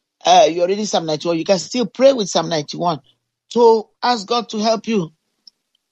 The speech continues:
to know the Psalm ninety-one, to get insight into Psalm ninety-one. It doesn't mean you're not going to, um,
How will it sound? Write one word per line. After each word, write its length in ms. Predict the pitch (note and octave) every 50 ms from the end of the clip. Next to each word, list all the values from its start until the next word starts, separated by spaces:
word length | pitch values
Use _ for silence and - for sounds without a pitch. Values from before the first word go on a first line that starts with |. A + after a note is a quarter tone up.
| _ _ _ _ _ _ _ _ -
to 120 | G3+ F#3
know 220 | F3+ F3+ G3+ A3+ A3
the 140 | G3+ G3+
Psalm 300 | F3 - - A3 A#3 A3+
ninety-one, 500 | G#3+ G3+ E3 D#3 - D#3 D3+ E3+ E3+ E3
to 120 | - - D#3
get 260 | D#3 G3 G#3+ G3+ -
insight 420 | G#3+ G#3 G3 - - - F3 -
into 220 | E3 D#3+ - - E3
Psalm 220 | E3 - D#3+ D3+
ninety-one. 520 | C3+ C3 C3 A2 - C#3 C3+ D3 C3 B2 - - - - - - _
It 60 | - -
doesn't 280 | G3+ G#3 F#3 A#3 A3+
mean 120 | G#3+ G#3 F#3+
you're 100 | F3+ E3+
not 100 | F3+ F#3
going 180 | F#3 F3+ F3
to, 120 | D#3+ D#3+ C#3+ - - - -
um, 600 | D3+ D#3 D#3 D3+ D3+ D#3 C#3+ C3+ C3 B2+ B2+ A#2+